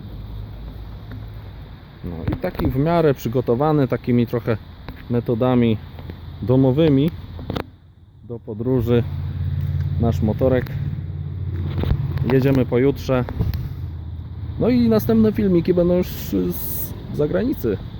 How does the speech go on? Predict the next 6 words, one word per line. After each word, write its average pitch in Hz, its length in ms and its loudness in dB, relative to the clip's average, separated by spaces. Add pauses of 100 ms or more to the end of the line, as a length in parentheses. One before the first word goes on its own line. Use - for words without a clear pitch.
(320)
Bułgarii, 123 400 4
Turcji, 120 440 0 (640)
może 110 200 2
nawet 117 280 2
gdzieś 117 200 0
dalej. 104 360 2